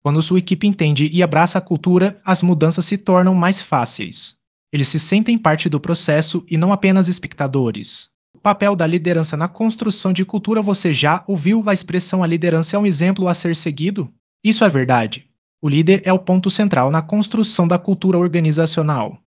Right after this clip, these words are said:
Aqui estão algumas maneiras de como você pode influenciar isso. Um, seja um modelo. Demonstre os valores que você quer ver na sua equipe. Dois, fomente a confiança,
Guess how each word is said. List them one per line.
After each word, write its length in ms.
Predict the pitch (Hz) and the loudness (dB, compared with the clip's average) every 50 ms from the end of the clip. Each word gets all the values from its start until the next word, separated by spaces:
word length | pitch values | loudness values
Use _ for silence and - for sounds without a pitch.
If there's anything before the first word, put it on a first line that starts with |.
| _ _ | _ _
Aqui 220 | 170 170 - - | -4 -2 2 2
estão 260 | 226 226 226 - 190 185 | 2 2 2 2 2 2
algumas 380 | 185 160 143 160 175 185 165 | 2 2 2 2 2 2 2
maneiras 400 | 170 180 185 160 143 151 160 156 | 2 2 2 2 4 2 2 2
de 100 | - 156 | 0 -2
como 260 | 156 - 180 175 196 196 | -2 0 0 2 2 2
você 280 | 180 214 196 - 196 | 2 0 0 0 -2
pode 240 | 185 - 175 170 - | 0 2 2 2 2
influenciar 560 | 160 156 - 139 139 139 - - 143 135 135 | 0 0 0 -2 -2 -2 0 0 2 2 2
isso. 400 | 131 120 117 113 - - 131 135 - - | 2 0 -2 -4 -6 -8 -10 -14 -12 -8
Um, 260 | 135 120 110 110 - - _ _ _ _ _ - | -6 -6 -6 -8 -10 -16 _ _ _ _ _ -4
seja 240 | - - 226 214 | -2 0 2 4
um 60 | 208 180 | 4 4
modelo. 540 | 165 180 170 - 131 120 110 110 117 - _ _ _ | 4 2 2 2 0 0 0 -4 -8 -12 _ _ _
Demonstre 460 | - 135 135 156 196 196 - 180 185 | -2 0 2 2 0 0 0 0 0
os 100 | 185 156 | 0 2
valores 440 | 151 175 160 143 143 151 156 151 - | 2 2 2 2 2 2 0 -2 -2
que 100 | - 185 | -4 -2
você 220 | 165 175 165 202 | 0 0 0 0
quer 180 | 190 - 180 165 | 0 2 0 2
ver 220 | 131 139 147 156 | 4 2 2 4
na 80 | 151 143 | 2 0
sua 180 | - - 196 | 0 2 0
equipe. 500 | 185 180 180 - 131 120 117 - 110 113 - _ _ _ _ _ _ | 0 0 0 -4 -4 -4 -6 -10 -14 -16 -18 _ _ _ _ _ _
Dois, 460 | 190 190 156 123 117 - - - _ _ _ _ _ _ _ | 4 4 4 4 4 0 -4 -6 _ _ _ _ _ _ _
fomente 360 | 175 170 175 185 190 - 196 | 4 6 6 6 6 6 2
a 40 | 170 | 2
confiança, 720 | - 190 185 180 - 156 147 147 156 156 - 151 135 131 | 2 0 0 2 2 4 4 4 2 2 0 -4 -8 -8